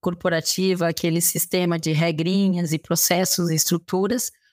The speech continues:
é, mas um olhar mais amplo, coletivo, né, que olha também pro poder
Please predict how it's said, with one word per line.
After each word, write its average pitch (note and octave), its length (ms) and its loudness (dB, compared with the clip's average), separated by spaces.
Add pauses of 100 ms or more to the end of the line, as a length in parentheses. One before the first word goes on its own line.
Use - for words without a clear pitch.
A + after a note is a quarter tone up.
(280)
é, E3 520 0
mas F3 240 0
um F#3 80 0
olhar E3+ 320 2
mais F3 280 0
amplo, F3+ 440 -2
coletivo, F#3 1000 0
né, F3 220 2
que - 220 -4
olha E3 240 2
também F3 500 0
pro E3+ 260 -2
poder E3+ 400 -2